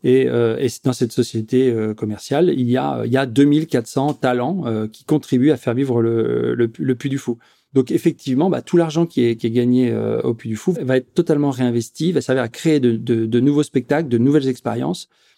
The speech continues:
Et donc, on a énormément de projets. Alors, des projets, on en a pour Puy du Fou France.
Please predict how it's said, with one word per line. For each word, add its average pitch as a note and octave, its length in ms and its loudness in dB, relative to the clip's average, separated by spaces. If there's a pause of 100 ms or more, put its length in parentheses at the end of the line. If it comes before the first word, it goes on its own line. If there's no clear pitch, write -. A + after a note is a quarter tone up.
(160)
Et B2 60 4
donc, C#3+ 180 0
on C3 120 4
a D3+ 220 -2
énormément C#3 600 2
de B2+ 40 -4
projets. A2 380 -6 (320)
Alors, A#2+ 180 0
des D#3+ 100 4
projets, E3 300 2
on C3 140 2
en A#2+ 120 4
a A#2+ 120 0
pour D3 180 2
Puy - 140 -16
du A#2+ 80 -8
Fou A#2+ 140 -12
France. - 440 -4